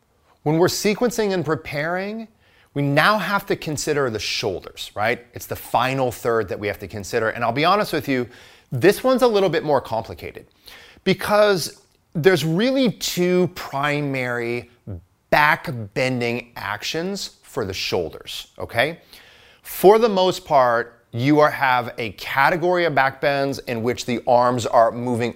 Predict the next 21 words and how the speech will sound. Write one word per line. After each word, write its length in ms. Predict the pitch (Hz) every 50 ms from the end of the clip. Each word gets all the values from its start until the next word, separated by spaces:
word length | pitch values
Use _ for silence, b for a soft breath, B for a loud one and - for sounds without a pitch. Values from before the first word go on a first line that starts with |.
| - -
up 220 | 120 110 - -
and 100 | 117 110
overhead, 500 | 107 101 98 95 95 101 98 92 92 90
so 120 | - 117
into 360 | - - 143 127 117 - 127 104
full 520 | - - - - 131 117 110 107 104 104
flexion, 640 | - - - - 90 - - - - - - - 104 - - _
okay? 400 | 110 - - 117 123 147 160 B B B B B B B B
So 140 | - 151 135
some 200 | - 180 170 160
examples 560 | 147 123 120 139 135 135 131 - 135 113 120
of 80 | 117
this 220 | 117 120 117 113 -
are 580 | - 127 113 110 110 110 107 104 104 101 B B B B B B B B B _ _
Urdhva 460 | - 160 156 151 151 143 123 120 127 113
Dhanurasana, 760 | 120 117 110 107 104 98 90 82 80 - - - 85 80
right? 280 | 87 92 95 95 92 -
Wheel 600 | 104 98 104 113 113 110 107 104 104 101 104 104 -
or 180 | - 98 95 - -
upward 440 | 110 92 - - 98 95 95 85
bow. 460 | - 92 90 90 87 90 90 90 85